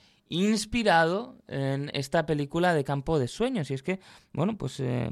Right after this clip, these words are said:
prepararon para la ocasión un campo construido en un maizal en el que disputaron un encuentro, fue en agosto del veintiuno, los White Sox y los Yankees. Los White Sox, porque era el equipo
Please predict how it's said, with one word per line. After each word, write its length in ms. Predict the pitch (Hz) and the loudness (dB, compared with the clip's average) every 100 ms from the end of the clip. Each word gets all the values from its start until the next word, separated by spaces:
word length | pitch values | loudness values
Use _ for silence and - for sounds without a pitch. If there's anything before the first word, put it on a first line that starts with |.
| - | -2
prepararon 680 | 143 135 135 139 143 156 156 | 0 2 2 4 6 4 4
para 200 | 156 147 | 2 4
la 100 | 147 | 2
ocasión 560 | 143 139 - 143 170 - - - _ - | 2 -2 0 0 0 -4 -14 -20 _ -4
un 760 | 135 139 139 135 131 127 127 | 0 2 4 4 2 0 -2
campo 600 | - 185 185 160 202 220 214 | 4 6 6 6 4 4 2
construido 760 | 139 127 143 139 147 151 190 - - - - | -2 -2 -2 0 2 2 2 -2 -18 -20 -2
en 200 | 127 143 | 0 2
un 440 | 147 143 143 143 | 4 4 4 2
maizal 520 | 151 135 - 151 170 - | 2 0 4 4 4 0
en 240 | 156 160 | 0 2
el 160 | 165 156 | 0 0
que 180 | 170 | -2
disputaron 640 | 165 165 - 165 160 147 175 - - _ | 0 -2 -2 0 2 2 0 -4 -18 _
un 280 | - 143 156 | -4 2 4
encuentro, 480 | 165 151 170 165 165 | 4 4 2 2 0
fue 140 | 135 | 0
en 80 | 135 | 0
agosto 480 | 131 135 139 - 143 | 2 2 0 0 2
del 200 | 139 139 | 2 2
veintiuno, 540 | 147 147 139 131 147 - - - | 0 0 0 2 0 -4 -16 0
los 200 | 151 143 | 2 4
White 220 | 151 143 | 2 2
Sox 320 | - 139 - - | 2 0 -2 -4
y 100 | 147 | 0
los 260 | 160 160 - | 2 0 -4
Yankees. 720 | 131 151 160 156 131 123 - - - _ | -2 4 4 4 0 -8 -8 -18 -20 _
Los 360 | 123 120 - 131 | -2 -2 -2 -4
White 360 | 123 143 139 | 4 4 4
Sox, 260 | - 160 - | 4 2 2
porque 240 | 151 127 | -4 2
era 240 | 143 170 - | 4 4 0
el 160 | 160 147 | -2 2
equipo 540 | 139 135 180 143 165 | 0 0 -8 -4 -6